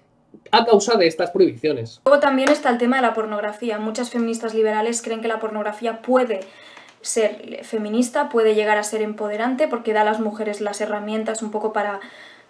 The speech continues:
Speaker 2: como digo, pues, eh, mostrar su sexualidad.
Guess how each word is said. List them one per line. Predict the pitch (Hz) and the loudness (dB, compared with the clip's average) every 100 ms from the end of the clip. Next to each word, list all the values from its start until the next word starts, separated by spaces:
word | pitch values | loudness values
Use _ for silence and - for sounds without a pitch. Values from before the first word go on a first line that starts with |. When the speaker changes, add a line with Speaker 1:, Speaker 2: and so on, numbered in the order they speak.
| _ - - | _ -14 -2
Speaker 2:
como | 220 214 | 0 2
digo, | 240 226 220 190 | 4 6 4 4
pues, | - 202 - - - - | 0 -4 -4 -6 -8 -6
eh, | 220 214 214 208 - | -4 -2 -4 -6 -4
mostrar | 220 220 - 233 214 | -2 -2 0 2 2
su | 226 | 0
sexualidad. | 220 202 - 208 220 254 277 | -6 -6 -4 0 4 4 2